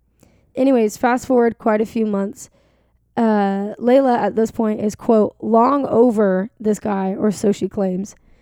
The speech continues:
During multiple conversations with her, Layla would assure me she was completely over George and moving on,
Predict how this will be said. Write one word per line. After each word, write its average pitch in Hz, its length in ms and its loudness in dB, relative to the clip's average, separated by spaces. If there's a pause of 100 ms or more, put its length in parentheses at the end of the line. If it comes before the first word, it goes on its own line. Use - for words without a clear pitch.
(260)
During 247 220 4
multiple 247 320 2
conversations 247 600 0
with 226 120 0
her, 220 140 2
Layla 208 380 0
would 208 140 2
assure 233 280 -2
me 226 140 0
she 220 140 -4
was 208 100 -2
completely 226 480 -6
over 208 200 -2
George 202 320 0
and 214 180 -4
moving 208 300 0
on, 202 420 -4